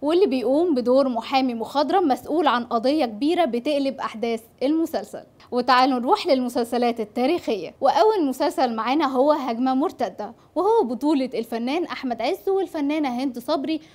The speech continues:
واللي بيتكلم عن أحد ملفات المخابرات المصرية والأيدي الخفية اللي ورا ثورة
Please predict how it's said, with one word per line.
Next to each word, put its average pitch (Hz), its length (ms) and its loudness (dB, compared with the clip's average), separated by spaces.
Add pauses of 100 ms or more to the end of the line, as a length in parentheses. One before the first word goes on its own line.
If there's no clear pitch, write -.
(140)
واللي 403 200 4
بيتكلم 294 540 -2
عن 214 140 -12 (120)
أحد 285 280 -6
ملفات 233 460 -6
المخابرات 240 580 -4
المصرية 311 600 -2 (320)
والأيدي 349 440 0
الخفية 277 480 -4
اللي 226 200 -4
ورا 247 260 0
ثورة 302 360 -4